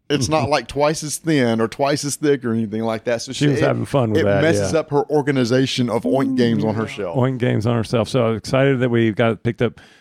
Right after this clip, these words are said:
Speaker 2: two copies. Theirs was, so I paid cash for the first one, and then their, their point of sale got up, and so then I got Scout and, um, another copy, one for you.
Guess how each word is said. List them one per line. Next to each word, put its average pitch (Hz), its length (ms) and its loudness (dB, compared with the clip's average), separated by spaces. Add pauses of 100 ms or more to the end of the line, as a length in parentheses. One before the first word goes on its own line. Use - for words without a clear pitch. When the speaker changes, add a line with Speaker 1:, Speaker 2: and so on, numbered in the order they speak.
(140)
Speaker 2:
two 147 140 2
copies. 127 340 -2
Theirs 139 280 2
was, 151 120 -2
so 139 140 0
I 123 60 0
paid 139 260 -2
cash 143 320 0
for 139 80 0
the 127 80 0
first 120 260 0
one, 123 100 2
and 113 80 2
then 113 180 0 (260)
their, 131 320 0
their 117 200 2
point - 440 -4
of 110 80 -4
sale 110 300 0
got 107 260 0
up, 104 320 0
and 104 300 0
so 104 100 -2
then 101 180 0
I 101 80 0
got 98 220 -2
Scout 107 540 -2
and, 95 340 -2
um, 95 240 -4
another 101 300 0
copy, 101 320 -4
one 92 180 -2
for 110 140 -6
you. 87 260 2